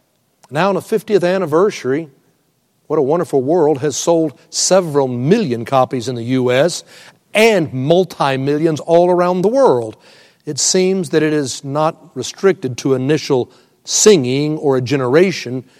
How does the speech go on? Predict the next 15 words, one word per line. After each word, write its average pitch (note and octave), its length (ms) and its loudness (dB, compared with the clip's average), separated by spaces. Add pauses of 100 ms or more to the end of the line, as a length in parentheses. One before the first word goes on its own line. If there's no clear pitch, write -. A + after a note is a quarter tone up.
(320)
It D3+ 160 -8
speaks - 460 -4
to F#3 60 -12
the F3+ 120 -6
souls F#3+ 640 -2
of G3 120 -2
everybody. C#3+ 720 -2 (1300)
If D#3+ 120 0
you C4 140 8
go D#4+ 140 4
back C#4 200 0
and F#3 140 2
watch G#3+ 300 0
Louis G#3 180 2
Armstrong B2 760 -2